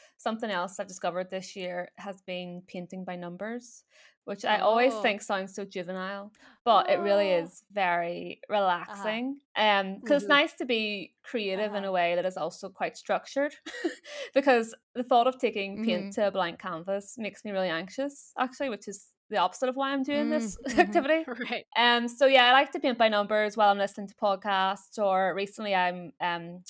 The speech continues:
Speaker 1: watching The X-Files for the very first time.
Speaker 2: Oh,
Speaker 1: Um,
Speaker 2: wow.
Speaker 1: so I like to
Speaker 3: Wow.
Speaker 1: paint while I do that, and it's just very relaxing and mindless, and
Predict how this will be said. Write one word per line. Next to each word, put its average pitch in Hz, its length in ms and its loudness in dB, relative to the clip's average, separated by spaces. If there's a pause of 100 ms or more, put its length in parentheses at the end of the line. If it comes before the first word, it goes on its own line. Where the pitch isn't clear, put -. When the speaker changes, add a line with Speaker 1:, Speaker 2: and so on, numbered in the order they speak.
(180)
Speaker 1:
watching 190 540 -6
The 180 120 -4
X-Files 196 560 -4
for - 100 -20
the 190 60 -8
very 185 260 -4
first 190 280 -12
time. 202 440 -10 (400)
Speaker 2:
Oh, 233 80 -2
Speaker 1:
Um, 202 260 4
Speaker 2:
wow. 214 420 -4
Speaker 1:
so 277 80 6
I 233 100 8
like 233 200 6
to 247 80 -8
Speaker 3:
Wow. 220 60 -12
Speaker 1:
paint 226 240 0
while 202 160 4
I 202 100 2
do 202 220 -6
that, 196 420 0
and 226 100 -4
it's 240 120 -4
just 466 180 -2
very 269 200 10
relaxing 214 480 2
and 220 120 -4
mindless, 214 560 -4
and 202 240 -10